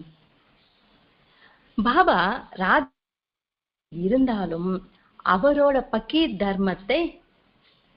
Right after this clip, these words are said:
ஃபாலோ பண்ணார். அப்படின்னா வெளியே இருக்கும்போது எந்த வாழ்க்கை முறை இருந்ததோ அந்த தர்மத்தை ராஜ பவனத்தில் இருந்தாலும் அதை கடைபிடித்தார்.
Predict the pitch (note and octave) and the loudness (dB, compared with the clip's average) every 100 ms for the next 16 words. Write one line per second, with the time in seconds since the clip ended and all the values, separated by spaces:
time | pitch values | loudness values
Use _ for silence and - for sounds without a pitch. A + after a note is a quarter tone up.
0 | _ _ _ _ _ - C4+ G3+ E3+ D#3+ | _ _ _ _ _ 2 2 2 -4 -12
1 | - - _ _ _ _ _ _ _ _ | -16 -20 _ _ _ _ _ _ _ _
2 | _ _ _ - D#4+ E4+ D4+ G#3 F#3+ F3+ | _ _ _ -6 -4 0 -2 0 -2 0
3 | F#3+ B3 E4 F4+ A#3+ G#3+ G#3 - E4+ D4+ | 0 2 2 2 0 -2 -4 -4 -2 0
4 | D#4 C#4 G#3 E3+ G3+ C#4+ E4 G#3 F3 G#3 | 0 0 -2 -2 -2 0 0 2 2 2
5 | C4+ - D#4 D4 C4+ C4 G3 E3+ G3+ G#3 | -2 -4 -2 0 0 0 -2 -4 -4 -2
6 | F#3+ E3 E3 E3 - _ _ _ _ E3+ | -2 -2 -4 -4 -6 _ _ _ _ -6
7 | G3+ C#4+ D4 C#4+ F#3+ F3+ G#3 G#3 G#3 - | 0 2 2 2 -2 -4 -2 -2 -4 -6
8 | E3 E3+ E3 - _ _ _ _ _ _ | -6 -4 -6 -10 _ _ _ _ _ _
9 | _ _ _ F#3 F3+ E3+ A#3+ A#3+ D4+ B3 | _ _ _ -8 0 2 2 2 0 0
10 | - - F3 G3+ A#3 A3+ A#3+ G#3+ D#3+ F3+ | -6 -10 -6 -4 -4 -6 -4 -4 -2 -2
11 | A#3+ B3 A3 F#3 E3 F3+ G#3 B3 - - | 2 2 2 0 0 0 0 -2 -12 -20
12 | _ - G#3 D4+ D#4 - _ _ _ _ | _ -2 0 0 -2 -10 _ _ _ _
13 | _ _ _ B3+ G#3+ - - - - | _ _ _ -2 -2 -10 -14 -16 -18